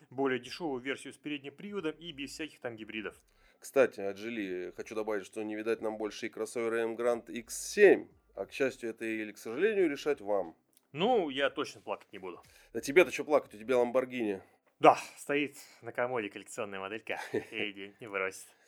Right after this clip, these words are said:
Speaker 2: Ну, завидую. Чего, кстати, нельзя сказать о марке Brilliance. Помнишь вообще такое?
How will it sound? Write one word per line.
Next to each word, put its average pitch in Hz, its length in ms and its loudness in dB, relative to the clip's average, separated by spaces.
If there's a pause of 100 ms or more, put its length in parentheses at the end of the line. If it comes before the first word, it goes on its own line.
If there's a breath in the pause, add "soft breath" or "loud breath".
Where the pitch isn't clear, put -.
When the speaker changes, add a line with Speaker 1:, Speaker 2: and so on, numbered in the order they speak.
(120)
Speaker 2:
Ну, 110 200 -6
завидую. 135 720 4
Чего, 135 200 -4
кстати, 120 240 -8
нельзя 120 200 -4
сказать 120 300 -4
о 107 40 2
марке 113 320 -2
Brilliance. 104 560 -4
Помнишь 160 260 -2
вообще 95 220 -10
такое? 90 320 -10